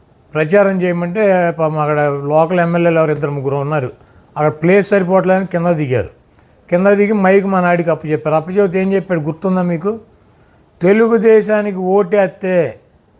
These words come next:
మన ఊరి మనమే వేసుకున్నట్టు సైకిల్ గుర్తుకు ఓటేస్తే" అని చెప్పాడు. వీళ్ళు ఎమ్మెల్యేలు గబగబా అమ్మనా కొడుకు ఈడేదో చెప్పేస్తానంటే పాక్కుంటూ ఎక్కేశారు బస్సు. ఎక్కేసి "బాబు, బాబు" అంటున్నారు, వాళ్ళని ఇదిలించుకుని మరీ చెప్పేస్తున్నాడు. అవినీతి పార్టీ,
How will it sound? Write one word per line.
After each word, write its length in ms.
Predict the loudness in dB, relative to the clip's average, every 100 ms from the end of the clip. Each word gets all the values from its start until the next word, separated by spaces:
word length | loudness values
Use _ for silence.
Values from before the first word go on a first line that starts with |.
| _ -20 -4
మన 260 | 0 2
ఊరి 260 | 2 2 0
మనమే 500 | 0 0 2 2 2
వేసుకున్నట్టు 600 | 0 -2 -4 -4 -4 -4
సైకిల్ 340 | 0 0 0
గుర్తుకు 320 | -4 -6 -4 -2
ఓటేస్తే" 400 | 0 -2 -2 -6
అని 140 | -4
చెప్పాడు. 340 | -4 -4 -8 -8 -20 _ _ _
వీళ్ళు 200 | -2 2
ఎమ్మెల్యేలు 440 | 2 2 2 2 2
గబగబా 460 | 2 2 2 4
అమ్మనా 340 | 2 2 0 0
కొడుకు 260 | 0 -4
ఈడేదో 320 | -4 -4 -2 -2
చెప్పేస్తానంటే 640 | -4 -2 0 0 0 -4 0
పాక్కుంటూ 440 | 2 2 -2 -2
ఎక్కేశారు 380 | -4 -4 -4 -4
బస్సు. 380 | -4 -6 -4 -10 -10 -20 _ _ _ _ _
ఎక్కేసి 460 | -2 0 2 2 2
"బాబు, 380 | 0 2 2 2
బాబు" 340 | 2 2 4
అంటున్నారు, 280 | 0 0 0
వాళ్ళని 260 | 0 0 -2
ఇదిలించుకుని 460 | -2 -4 -4 -4
మరీ 220 | 0 0
చెప్పేస్తున్నాడు. 720 | 0 -4 -2 -2 -2 -4 -6 -8 -16 _ -4
అవినీతి 560 | 0 2 2 2 0 -2
పార్టీ, 460 | 0 0 0 -8